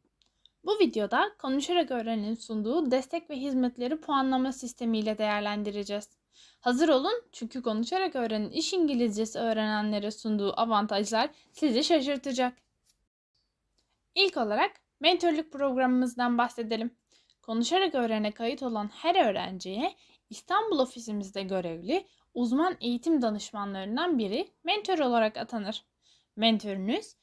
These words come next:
gelişiminizi düzenli olarak takip eder, motivasyonunuzu yüksek tutar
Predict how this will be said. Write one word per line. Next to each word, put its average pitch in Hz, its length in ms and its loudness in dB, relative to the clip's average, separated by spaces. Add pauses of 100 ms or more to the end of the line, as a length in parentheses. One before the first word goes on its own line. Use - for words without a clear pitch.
(260)
gelişiminizi 247 800 2
düzenli 294 400 2
olarak 285 420 2
takip 294 400 0
eder, 208 400 -2 (320)
motivasyonunuzu 254 840 0
yüksek 294 460 -2
tutar 339 360 2